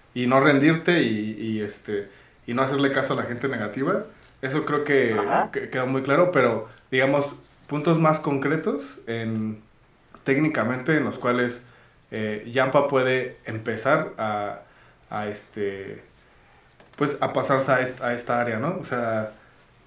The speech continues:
Speaker 1: mm, no sé si herramientas, libros, este,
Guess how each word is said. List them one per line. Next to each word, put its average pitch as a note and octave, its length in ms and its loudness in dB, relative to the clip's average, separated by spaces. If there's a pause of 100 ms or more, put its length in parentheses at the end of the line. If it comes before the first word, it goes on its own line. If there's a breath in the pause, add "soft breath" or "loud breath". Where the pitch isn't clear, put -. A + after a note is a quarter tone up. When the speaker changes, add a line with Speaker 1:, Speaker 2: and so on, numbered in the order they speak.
(160 soft breath)
Speaker 1:
mm, G#2+ 800 -6
no A#2 100 -6
sé C#3 120 -2
si C#3 140 0
herramientas, B2+ 800 4
libros, B2 680 0
este, G2 640 -10